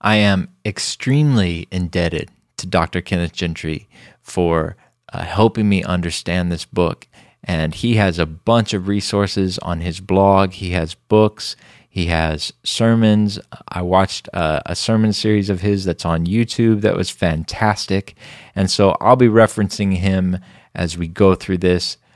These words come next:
Um, there are other scholars that I've read and other people that I'll refer to,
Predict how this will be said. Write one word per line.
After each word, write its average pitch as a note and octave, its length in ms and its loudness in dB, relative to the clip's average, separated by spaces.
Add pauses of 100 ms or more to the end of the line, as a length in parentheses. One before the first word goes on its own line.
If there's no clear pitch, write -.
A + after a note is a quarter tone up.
(140)
Um, F2 280 -2
there A#2 200 8
are - 140 2
other A2+ 240 4
scholars G#2 560 2
that F#2+ 120 0
I've F2+ 240 -2
read F#2+ 400 2 (400)
and E2 440 -2
other G#2+ 280 2
people G2 360 -2
that F2 140 -2
I'll E2 140 -2
refer G2 360 -2
to, F#2+ 400 -2